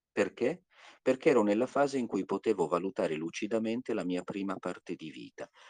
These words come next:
la passione, l'ubriacatura di successo, il danaro, ma era ancora troppo fresco il periodo successivo, non ero abbastanza lucido per valutarlo e perciò ho evitato di scriverne. Magari lo farò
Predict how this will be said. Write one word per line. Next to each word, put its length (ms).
la 160
passione, 520
l'ubriacatura 760
di 120
successo, 640
il 120
danaro, 520
ma 140
era 140
ancora 340
troppo 340
fresco 480
il 100
periodo 420
successivo, 840
non 180
ero 180
abbastanza 560
lucido 520
per 180
valutarlo 680
e 80
perciò 420
ho 120
evitato 480
di 100
scriverne. 760
Magari 500
lo 160
farò 440